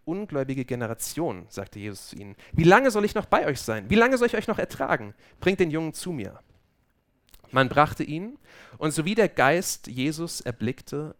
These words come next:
riss er den Jungen hin und her, sodass dieser hinfiel und sich mit Schaum vor dem Mund auf den Boden wälzte. "Wie lange geht das schon so mit ihm?", fragte Jesus den Vater des Jungen.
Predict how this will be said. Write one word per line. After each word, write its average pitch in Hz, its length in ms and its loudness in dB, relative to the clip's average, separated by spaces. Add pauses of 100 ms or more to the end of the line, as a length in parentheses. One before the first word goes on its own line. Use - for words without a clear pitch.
riss - 260 2
er - 80 -4
den 147 160 -2
Jungen 139 260 -6
hin 151 240 -2
und 151 220 -6
her, 120 240 -4 (260)
sodass 127 280 -4
dieser 127 240 -2
hinfiel 175 760 -2
und 131 140 -10
sich - 220 -10
mit 123 160 -10
Schaum 160 340 -6
vor - 180 -8
dem 131 120 -4
Mund 123 440 -10 (440)
auf - 180 -8
den 120 160 -6
Boden 107 340 -10
wälzte. - 560 -16 (2000)
"Wie 127 100 -4
lange 127 240 2
geht 135 220 -6
das 117 120 -8
schon 107 200 -12
so 101 80 -12
mit 95 160 -12
ihm?", 98 240 -16 (100)
fragte - 320 -4
Jesus 101 300 -10
den 101 160 -14
Vater 104 320 -12
des 101 180 -14
Jungen. 98 300 -18